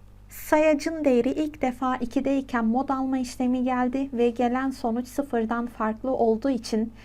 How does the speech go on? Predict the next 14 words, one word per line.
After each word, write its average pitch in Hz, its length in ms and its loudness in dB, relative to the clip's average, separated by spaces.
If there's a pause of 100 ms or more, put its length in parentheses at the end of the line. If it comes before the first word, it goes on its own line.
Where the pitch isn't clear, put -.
(360)
sayacı 285 460 2
arttırarak 247 840 0 (200)
mod 277 180 4
alma 262 320 2
işlemine 240 600 0
devam 226 400 2
ediyor. 254 400 0 (2000)
Şimdi 277 460 0
sayaç 285 680 -4 (1500)
yediye 277 540 4
eşit 277 420 0 (120)
olduğunda 202 960 6 (1200)
gelen 269 380 6
sonuç 220 640 0